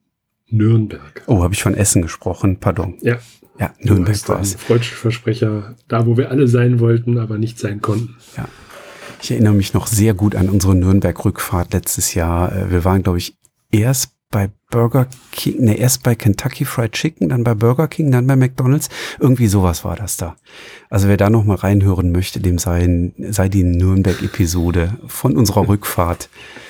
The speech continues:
Speaker 2: Ich hab dir während der Autofahrt immer das Mikro vor die Nase gehalten, das war süß. <laughs>
Speaker 1: Ja, ja. War sehr lustig. Ähm, ja, was haben wir noch?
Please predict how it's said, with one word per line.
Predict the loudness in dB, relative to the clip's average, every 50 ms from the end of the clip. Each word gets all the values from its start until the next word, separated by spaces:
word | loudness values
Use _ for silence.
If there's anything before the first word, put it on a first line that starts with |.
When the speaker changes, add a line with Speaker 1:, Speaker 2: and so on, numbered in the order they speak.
| -20 -20 -20 -20 -20 -20 -20 -20 _ -10 -8 -8 -8 -8 -10 -16 -20 -6 -4
Speaker 2:
Ich | 0 0 0
hab | 0 2
dir | 0 0 2
während | 2 2 2 2 2 2
der | 2 2
Autofahrt | 2 0 0 0 2 0 0 2
immer | 2 0 2
das | 2 0 2 2
Mikro | 0 0 2 -2 -4
vor | -4 -2 -2 0
die | 0 2
Nase | 2 2 2 0 0 0 -2
gehalten, | -2 0 0 0 0 0 -2 -4
das | -6 -6 -6 -6
war | -4
süß. | -2 -2 -2 -2 -2 -4 -4 -6 -8 -8 -10 -2 -2 -2
<laughs> | -2 0 -2 -4 -4 -2 -2
Speaker 1:
Ja, | 0 2 2 4 2
ja. | 2 0 -2 -4 -6 -12 -20 -20 -20 -20 -18 -18 -18 -18 -20 -20 -20 -20 _ _ -12 -10 -10 -10 -6 -6
War | -2 -2 0 2
sehr | 2 2 0
lustig. | 0 -2 -4 -6 -10 -12 -14 -16 _ _ -20 -20 -20 -20 -20 -20 -20 -20 -20 -20 -20 -20 -20 -20 _ _ _ _ _ _ _ _ _ _ _ _ _ _ -14 -4 0
Ähm, | 2 4 4 4 4 2 2 2 2 2 0 -2 -4 -12 -20 -20 -20 -20 -12 -2
ja, | 0 0 2 2 0 -4 -8 -12 -14 -16 -16 -18 -20 -20 -16 -8
was | -8 -6 -2 0
haben | 0 2
wir | 2 2
noch? | 0 -2 -2 -8 -16